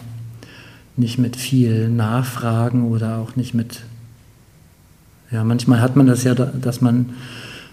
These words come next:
bevor man was anmietet oder sich was anguckt, dass man schon sieht, denkt, „Okay, da muss ich Abstriche machen“ oder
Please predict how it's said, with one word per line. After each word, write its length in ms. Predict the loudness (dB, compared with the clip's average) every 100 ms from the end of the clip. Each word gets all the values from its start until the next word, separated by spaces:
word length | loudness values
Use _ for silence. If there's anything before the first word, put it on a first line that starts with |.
| -20 -20 -6
bevor 460 | -2 0 2 4 4
man 140 | 4
was 160 | 2 2
anmietet 560 | 6 8 8 6 4
oder 220 | 4 2 2
sich 200 | 0 -2
was 140 | 0
anguckt, 460 | 2 2 0 0 -2
dass 260 | -4 -6 -2
man 440 | 2 4 4 2
schon 400 | 4 4 4 0
sieht, 1000 | -4 -8 -14 -12 -4 2 4 4 2 0
denkt, 300 | 4 4 4
„Okay, 220 | 0 2 2
da 100 | 4
muss 180 | 4
ich 160 | 2 0
Abstriche 440 | -2 2 2 4
machen“ 500 | 4 4 4 2 4
oder 300 | 4 4 2